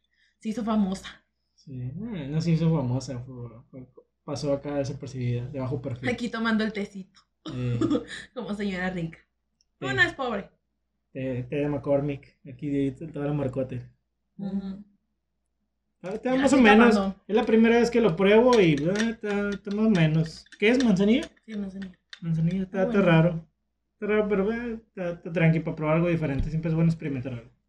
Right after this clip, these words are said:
Speaker 1: Yo así tomo té. Cuando ando malita de la panza.
Speaker 2: <laughs>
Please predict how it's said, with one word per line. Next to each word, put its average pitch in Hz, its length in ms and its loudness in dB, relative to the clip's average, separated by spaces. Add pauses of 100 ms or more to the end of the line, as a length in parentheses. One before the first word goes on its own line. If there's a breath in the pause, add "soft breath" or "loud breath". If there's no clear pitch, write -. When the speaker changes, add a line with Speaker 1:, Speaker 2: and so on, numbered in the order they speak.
(420)
Speaker 1:
Yo 427 40 -6 (160)
así 302 200 -4
tomo 226 280 -4
té. - 220 -20 (920)
Cuando 247 220 -8
ando 214 120 -4
malita 208 380 -4
de 190 100 -12
la 196 220 -10
panza. 180 240 -20 (600)
Speaker 2:
<laughs> - 40 -6